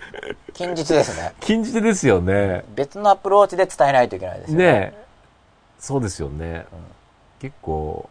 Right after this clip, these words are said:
Speaker 2: まあ、脅しですからね、それは。
Speaker 1: ね。教育じゃないですよね、ちょっとね。
Speaker 2: 教育ではないですね。
Speaker 1: ね。
Speaker 2: 条件付けではありますけど。
Speaker 1: うん。ね。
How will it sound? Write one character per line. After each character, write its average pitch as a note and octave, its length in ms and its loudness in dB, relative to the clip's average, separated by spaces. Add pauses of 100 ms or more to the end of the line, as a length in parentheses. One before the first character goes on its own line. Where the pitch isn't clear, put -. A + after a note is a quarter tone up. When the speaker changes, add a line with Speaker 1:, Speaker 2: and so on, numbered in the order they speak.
Speaker 2:
ま G#2+ 100 -4
あ、 - 20 -2
脅 C#3 200 -2
し D4 100 -10
で B3 100 -2
す - 80 -12
か - 120 -6
ら - 60 -12
ね、 F3+ 120 -12
そ - 160 -20
れ - 80 -14
は。 - 120 -14 (320)
Speaker 1:
ね。 A2 420 -8 (2000)
教 E3 100 2
育 G#3 180 2
じ D3 100 4
ゃ - 20 6
な E2 160 -2
い E2+ 80 -4
で E2 140 -8
す - 80 -12
よ D#2 80 -8
ね、 D#2+ 100 -10
ち F2+ 80 -10
ょ F#2+ 40 -2
っ - 40 -12
と - 120 -12
ね。 A2 60 -10
Speaker 2:
教 E2+ 140 -6
育 F3+ 300 -8
で F#3+ 40 -4
は A2+ 120 -2
な D#2+ 120 -8
い - 40 -12
で - 80 -20
す - 80 -20
ね。 G#2 160 -12
Speaker 1:
ね。 E2+ 400 -8 (260)
Speaker 2:
条 C#3 220 -6
件 C#3+ 240 -8
付 C3+ 120 -8
け C3+ 120 -2
で B2+ 80 0
は E2 80 2
あ D#2 60 -4
り E2 60 -12
ま - 120 -18
す - 100 -20
け - 80 -18
ど。 - 80 -20
Speaker 1:
う F2+ 60 -10
ん。 D#2 480 -8 (1040)
ね。 C2+ 280 -16